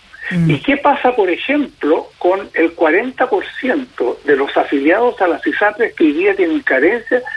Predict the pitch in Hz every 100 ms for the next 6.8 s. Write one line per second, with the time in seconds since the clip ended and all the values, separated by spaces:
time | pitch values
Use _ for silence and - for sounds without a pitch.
0 | - - 156 156 - - 214 220 220 175
1 | - - - 202 214 247 160 147 160 156
2 | 175 151 196 - - - - - - 180
3 | 196 - - - 156 180 226 214 185 196
4 | 196 185 190 - - - _ - - -
5 | - 139 156 175 175 160 - 180 180 175
6 | 185 180 175 170 160 165 -